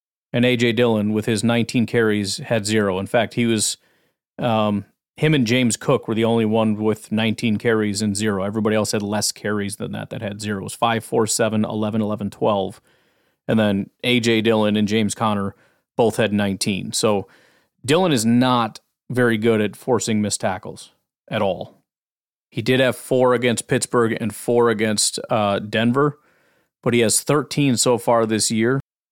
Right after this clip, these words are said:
in ten games. So he averages a little over one per game. Just as a point of reference, Derrick Henry, who he was kind of brought in to be,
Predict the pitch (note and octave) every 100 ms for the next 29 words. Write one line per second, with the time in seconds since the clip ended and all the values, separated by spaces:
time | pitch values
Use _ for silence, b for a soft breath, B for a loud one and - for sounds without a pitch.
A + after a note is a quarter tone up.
0 | _ B2+ A2+ A2 - C3+ A#2 G#2 G2 F#2
1 | - - A2+ B2+ B2+ B2 A#2 A2 A#2+ A#2+
2 | A2+ A2 G#2 G2+ G#2+ G2+ - G2+ F2+ F2+
3 | G2+ - _ _ - D3+ - - _ _
4 | C3+ A#2 - D#3 B2+ A#2 B2 A2+ A#2+ G2+
5 | - C3+ B2 - C3 A2+ G2+ G2+ A2+ A2+
6 | A2+ G#2+ - A2+ G2+ A2+ A2+ A2+ G#2+ -
7 | A2 F#2+ G#2+ C3 D3+